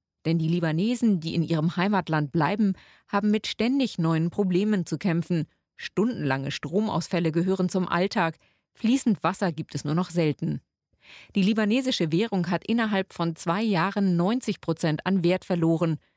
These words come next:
Gleichzeitig steigen die Preise für Lebensmittel, Treibstoff und Medikamente. Die meisten Schulen in Beirut und Umgebung kämpfen damit, den täglichen Betrieb aufrechtzuerhalten.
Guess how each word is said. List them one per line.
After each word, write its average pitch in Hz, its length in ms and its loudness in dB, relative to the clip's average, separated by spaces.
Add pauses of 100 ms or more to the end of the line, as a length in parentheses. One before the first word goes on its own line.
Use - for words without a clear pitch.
(220)
Gleichzeitig 170 760 -2
steigen 202 360 0
die 175 100 2
Preise 196 400 -2
für 151 140 -2
Lebensmittel, 160 760 -2
Treibstoff 175 680 -2
und 180 220 -2
Medikamente. 156 840 0 (840)
Die 196 80 4
meisten 202 380 0
Schulen 202 280 2
in 143 140 0
Beirut 143 440 0
und 135 140 -4
Umgebung 170 640 0
kämpfen 214 400 0
damit, 170 380 0 (180)
den 214 180 2
täglichen 175 480 0
Betrieb 156 420 -4
aufrechtzuerhalten. 151 1160 -2